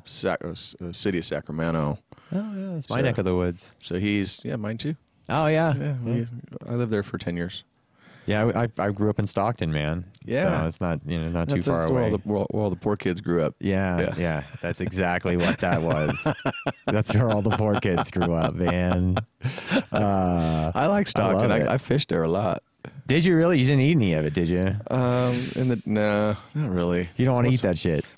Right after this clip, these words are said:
Speaker 1: mostly catfish and
Speaker 2: Yeah.
Speaker 1: bass and stuff. Stripers.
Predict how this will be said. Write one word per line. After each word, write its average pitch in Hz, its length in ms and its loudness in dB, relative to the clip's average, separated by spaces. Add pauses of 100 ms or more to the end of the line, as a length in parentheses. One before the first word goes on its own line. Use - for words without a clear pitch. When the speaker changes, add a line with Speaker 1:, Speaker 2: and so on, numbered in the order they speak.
Speaker 1:
mostly 117 280 -2
catfish 80 680 -4
and - 140 -10
Speaker 2:
Yeah. 98 180 0 (300)
Speaker 1:
bass 82 360 -4
and - 80 -14
stuff. - 180 -10
Stripers. 131 640 -2